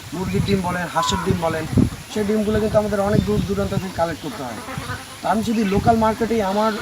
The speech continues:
এই ফার্মের ডিম, আহ, স-, সরবরাহ করতে পারি, তাহলে লোকাল মার্কেটে সেই আমি ক্রাইসিসটা থেকে মুক্ত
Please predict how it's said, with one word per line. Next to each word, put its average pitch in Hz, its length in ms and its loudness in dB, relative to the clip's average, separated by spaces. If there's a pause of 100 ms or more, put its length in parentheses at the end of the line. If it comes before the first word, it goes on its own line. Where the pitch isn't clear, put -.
এই 208 160 0
ফার্মের 202 480 0
ডিম, 180 200 -4
আহ, - 840 -6
স-, - 340 -8
সরবরাহ 202 360 0
করতে 202 220 -2
পারি, 170 300 -4
তাহলে 208 180 0
লোকাল 226 300 2
মার্কেটে 220 400 0
সেই 214 300 0 (420)
আমি 208 300 0
ক্রাইসিসটা 226 880 0
থেকে 220 260 0
মুক্ত 208 300 0